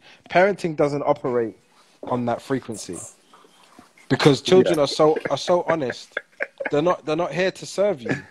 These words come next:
Speaker 1: They're not, they're not here for your imagination. They don't care about your fears. They don't care about your lack. They don't care about your embarrassment. They're not here for that. They're their own people in their own right. And so there is no manipulation with children. There is literally, like,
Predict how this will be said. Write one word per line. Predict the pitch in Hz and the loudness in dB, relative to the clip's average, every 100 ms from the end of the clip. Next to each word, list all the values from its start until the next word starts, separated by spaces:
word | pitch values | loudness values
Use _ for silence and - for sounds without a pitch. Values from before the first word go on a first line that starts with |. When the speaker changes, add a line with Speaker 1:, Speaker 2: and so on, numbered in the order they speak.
| - - - _ - | -20 -20 -20 _ -6
Speaker 1:
They're | 185 147 | 0 2
not, | 175 175 160 | 4 2 0
they're | 156 | -2
not | 165 151 | -2 -2
here | 170 160 | -2 -2
for | 151 | -2
your | 143 135 | -2 0
imagination. | 135 135 131 135 147 - 143 | 0 -4 -4 -4 -4 -6 -6
They | 135 | -4
don't | 123 120 | -4 -4
care | 131 | -4
about | 117 120 | -2 -2
your | 110 107 | -4 -8
fears. | - 143 139 131 | 0 4 4 4
They | 120 | 0
don't | 113 104 | -2 -2
care | - 113 | 0 0
about | 104 107 | 0 0
your | 107 | 0
lack. | 110 123 - - _ _ | 0 0 -2 -14 _ _
They | - | -4
don't | 117 104 | -4 0
care | 127 | 0
about | 107 101 | 2 0
your | 104 | -2
embarrassment. | 101 117 123 117 - 117 110 - - - | -2 4 4 4 -2 -4 -4 -8 -12 -8
They're | - | -2
not | 135 151 | 0 2
here | 165 208 | 4 2
for | - | 2
that. | 104 92 - - - - | -2 -2 -6 -16 -10 2
They're | 139 147 | 6 6
their | 151 139 147 | 4 2 2
own | 156 160 | 0 0
people | - 180 - 123 120 | -4 -4 -2 -2 -2
in | 123 123 | -2 0
their | 123 | 2
own | 127 131 120 | 2 0 4
right. | 139 127 - | 4 4 2
And | 117 | -10
so | - 135 123 120 - - - | 0 2 2 0 -8 -12 2
there | 151 | 6
is | 175 170 | 6 4
no | 170 | 2
manipulation | 160 160 156 147 165 - 135 | 2 0 0 2 2 2 -6
with | 117 | -8
children. | - 113 98 104 | -4 -4 -4 -6
There | 107 110 | -2 -2
is | 110 104 | -2 -2
literally, | 117 147 143 135 113 110 | 2 2 2 0 0 2
like, | 110 110 104 - | 4 4 2 -4